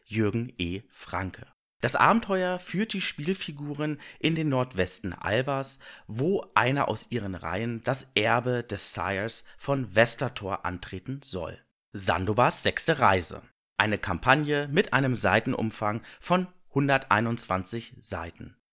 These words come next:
Autorinnen und Autoren sind Horst Mark, Rainer Nagel und Christiane Ulrich. Sandobas sechste Reise enthält acht miteinander verbundene Abenteuerepisoden,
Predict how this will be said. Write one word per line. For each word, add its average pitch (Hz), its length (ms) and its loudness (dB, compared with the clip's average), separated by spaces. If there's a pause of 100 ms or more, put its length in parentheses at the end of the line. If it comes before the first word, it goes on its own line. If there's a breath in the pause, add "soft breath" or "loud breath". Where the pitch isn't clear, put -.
(120)
Autorinnen 139 680 0
und - 180 -4
Autoren 139 560 0
sind 131 240 -4 (240 loud breath)
Horst 90 380 0
Mark, 98 460 -2 (120)
Rainer 90 420 -4
Nagel 95 500 -4 (240 loud breath)
und - 520 0
Christiane 92 640 -4 (100)
Ulrich. - 640 -6 (100)
Sandobas 120 460 0
sechste - 420 -2
Reise 135 600 2
enthält 110 480 -2
acht - 320 6
miteinander 113 600 0
verbundene 101 760 -6
Abenteuerepisoden, 135 1120 -4